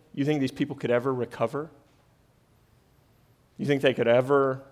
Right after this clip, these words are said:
find life and joy again on the other side of what's happened to them? Is there any hope for these people? For your people? For you? In many ways, this is the question of the,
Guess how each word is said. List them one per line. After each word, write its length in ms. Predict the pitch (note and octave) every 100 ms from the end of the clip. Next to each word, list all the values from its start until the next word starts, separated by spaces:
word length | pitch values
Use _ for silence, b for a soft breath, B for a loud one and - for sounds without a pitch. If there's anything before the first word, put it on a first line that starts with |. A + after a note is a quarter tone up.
| -
find 400 | - C3+ B2+ A#2
life 320 | A2+ B2 C3+
and 160 | B2 A2+
joy 300 | A#2 A2+ B2
again 340 | B2 A#2+ B2
on 120 | C3+ A#2+
the 80 |
other 160 | C3 B2
side 340 | - A#2+ A#2
of 120 | A#2 A2
what's 160 | -
happened 360 | - G#2 A#2+ A#2+
to 100 | C3
them? 220 | C3 C#3+ - _ b b b -
Is 80 | C#3
there 200 | C#3 -
any 280 | D#3 D3 D#3
hope 300 | C#3 A#2+ -
for 160 | - C3+
these 220 | B2+ B2
people? 440 | - C#3+ - E3+ - _ _ _ _ _ _
For 120 | -
your 300 | C3+ C3 C3+
people? 400 | D3 D3+ - -
For 180 | - C#3+
you? 380 | A#2+ A#2+ D3+ F3+ - _ _ _ _ _ _ _ _ _ _ _ _ b b b b b b b b _ - D3+ - -
In 80 | C3
many 120 | D#3
ways, 200 | C#3 B2+
this 160 | D3
is 120 | C#3 A#2+
the 100 | B2+
question 500 | - C3+ C3 C3 A#2+
of 120 | A2
the, 240 | G#2+ G2+